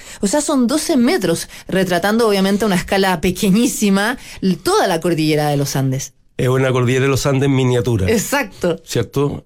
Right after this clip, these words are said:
Speaker 2: Eh, es una de las cosas que permite el arte y la ilustración. Porque si uno quisiera, vamos, hagamos una fotografía de todos los Andes a lo largo de todo Chile,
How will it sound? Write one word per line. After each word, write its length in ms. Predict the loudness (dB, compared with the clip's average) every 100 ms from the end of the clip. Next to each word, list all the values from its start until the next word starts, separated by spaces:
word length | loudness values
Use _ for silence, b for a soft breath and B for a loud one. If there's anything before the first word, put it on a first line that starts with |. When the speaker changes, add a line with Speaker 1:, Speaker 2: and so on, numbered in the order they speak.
| -4
Speaker 2:
Eh, 240 | 0 0
es 40 | 0
una 120 | 0
de 60 | 0
las 100 | -2
cosas 240 | -2 -2
que 160 | -2 0
permite 400 | 2 2 2 0
el 80 | 0
arte 280 | -2 -2
y 400 | 0 2 2 0
la 200 | -2 0
ilustración. 580 | 0 0 -4 -2 -4 -4 -6
Porque 160 | -4 -2
si 120 | 0
uno 320 | 2 0 -2 B B B B -6
quisiera, 460 | -4 0 0 0
vamos, 440 | 0 0 2 0 -2
hagamos 680 | -2 0 2 2 2 2 0 0
una 320 | 0 0 0
fotografía 720 | 0 0 0 0 0 2 2
de 140 | 0
todos 240 | 2 2 2
los 240 | 0 0
Andes 480 | 0 2 2 0 0
a 80 | 0
lo 100 | 0
largo 220 | 2 0
de 60 | 2
todo 160 | 0
Chile, 400 | 0 0 0 -4